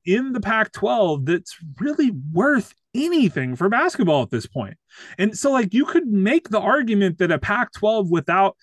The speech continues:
U S C and U C L A is basically a mid-major.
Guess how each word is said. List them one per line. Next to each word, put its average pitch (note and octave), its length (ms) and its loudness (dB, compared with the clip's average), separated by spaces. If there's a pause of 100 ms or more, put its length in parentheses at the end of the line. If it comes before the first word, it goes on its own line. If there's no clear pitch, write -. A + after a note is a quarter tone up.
(320)
U F#3+ 200 4
S F#3+ 140 2
C F#3 280 2
and D3+ 120 -2
U E3 120 -2
C - 180 0
L F#3 220 6
A A#2+ 300 -2 (600)
is G3 260 2
basically B3+ 840 2 (100)
a G3+ 80 4
mid-major. A3 720 2